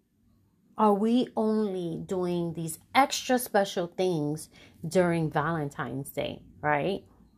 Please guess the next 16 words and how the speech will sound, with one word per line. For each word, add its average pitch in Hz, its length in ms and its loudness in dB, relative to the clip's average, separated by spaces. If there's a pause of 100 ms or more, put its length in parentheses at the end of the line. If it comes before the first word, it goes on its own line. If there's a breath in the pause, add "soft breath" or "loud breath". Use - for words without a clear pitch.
(920)
Why 226 280 6
aren't 285 480 2
we 214 260 4
appreciating 190 760 -2
our 165 280 -2
spouse 170 760 -2 (1500)
more 208 540 4
than 175 260 0
just 170 300 -2
one 165 320 -2
time 160 320 -2
a 147 80 -2
year 147 520 0
on 160 220 -2
this 156 220 2
special 147 680 -2